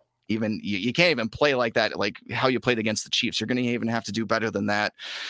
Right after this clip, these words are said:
Um, it, it's gonna be incredibly tough. You even got, I mean,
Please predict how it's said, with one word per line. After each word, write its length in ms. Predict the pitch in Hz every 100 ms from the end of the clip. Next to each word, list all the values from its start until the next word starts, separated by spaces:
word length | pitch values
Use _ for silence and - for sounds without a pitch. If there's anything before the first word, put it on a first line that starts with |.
| -
Um, 380 | - 127 117 117 -
it, 160 | 170
it's 220 | 143 160 -
gonna 200 | 135 117
be 140 | 110
incredibly 540 | 107 98 104 95 98
tough. 520 | 85 98 98 95 - -
You 100 | 165
even 220 | 226 220
got, 160 | 208 190
I 80 | 180
mean, 220 | 185 180